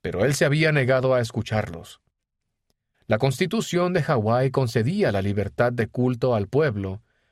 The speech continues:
y él se empeñaba en defenderla. El rey conversó de manera amena con Napela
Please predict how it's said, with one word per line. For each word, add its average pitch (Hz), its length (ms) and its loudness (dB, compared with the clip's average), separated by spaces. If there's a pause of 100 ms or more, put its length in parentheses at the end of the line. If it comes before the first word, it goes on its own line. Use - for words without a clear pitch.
(100)
y 175 160 2
él 175 120 2
se 170 160 0
empeñaba 123 680 2
en 101 80 -2
defenderla. 90 800 -8 (1120)
El 107 120 2
rey 107 260 2
conversó 131 600 2
de 131 100 2
manera 117 440 2
amena 143 440 0
con 123 240 0
Napela 98 640 -2